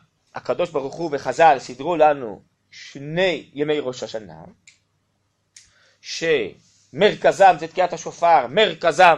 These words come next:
זה מלכויות, זיכרונות ושופרות, להרים את הכרתנו, את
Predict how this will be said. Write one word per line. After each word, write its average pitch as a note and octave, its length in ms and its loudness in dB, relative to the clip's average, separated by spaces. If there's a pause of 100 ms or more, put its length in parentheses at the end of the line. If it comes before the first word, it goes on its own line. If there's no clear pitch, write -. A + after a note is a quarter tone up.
(120)
זה D#3 220 2 (140)
מלכויות, D3+ 640 -4 (160)
זיכרונות C#3 640 -4
ושופרות, G#2 640 -18 (240)
להרים D3 420 2 (140)
את G#3 180 -8
הכרתנו, C#3 720 -16 (220)
את - 160 -20